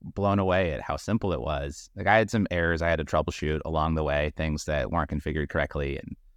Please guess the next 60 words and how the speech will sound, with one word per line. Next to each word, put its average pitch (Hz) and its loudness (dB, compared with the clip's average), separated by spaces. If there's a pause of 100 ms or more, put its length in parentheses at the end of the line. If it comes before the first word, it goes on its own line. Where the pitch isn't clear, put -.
(240)
it - -12
took, - 2
you 82 0
know, 73 0 (120)
a, 78 0
a 92 -2
little 90 2
bit 85 0
to - -6
get 80 0
'em 71 -4
all 71 -2
sorted 71 -2
out. 76 2
But - -4
then 76 0 (680)
it 90 2
was, 82 -2
you 80 -2
know, 69 -2
pretty 98 0
easy 90 0
to 80 0
work 80 -2
through 101 0
them. 73 -2
There 80 0
was 76 -4 (140)
in-, 92 0
information 87 0
online 73 -2
about 69 -2
how 76 -2
to 73 -4
go 67 -4
through 69 -6
it. 73 -4
And 80 -2
then 73 -4 (360)
once 104 2
it - -2
was 92 -2
done, 92 4
it's - -20
like, - -4
"Okay, 127 4
cool. 104 0
We 90 0
can 95 0
now 90 4
serve 90 0
over 80 0
four 85 -4
four 80 -2
three, 85 0
and 82 -2
we're 80 -4
good 85 0
to 80 -4
go." 82 2